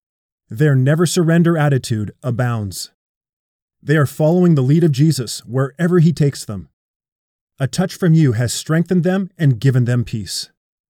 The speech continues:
Thank you, Lord. They are empowered by your Spirit and are standing on your word.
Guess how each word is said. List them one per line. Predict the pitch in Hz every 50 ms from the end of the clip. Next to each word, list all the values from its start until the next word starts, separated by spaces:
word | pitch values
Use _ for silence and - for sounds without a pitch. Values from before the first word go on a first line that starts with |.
| _ _ _ _ _ _ _ _ _ _
Thank | - - 165 160 147 - -
you, | 120 107
Lord. | 101 101 95 92 90 - _ _ _ _ _ _ _ _ _ _ _ _ _ _ _ _ _ -
They | - 139 151
are | 160 143 135 127 - -
empowered | - 143 139 131 131 143 151 156 165 156 131
by | 151 143
your | 139 131 131
Spirit | - - - - 147 147 151 160 156 - - _
and | - 139 127
are | 131 120
standing | - - - - 175 170 170 170 170 165 156
on | 131 127 120
your | 117 135 143 151 135
word. | 113 113 120 117 101 98 90 -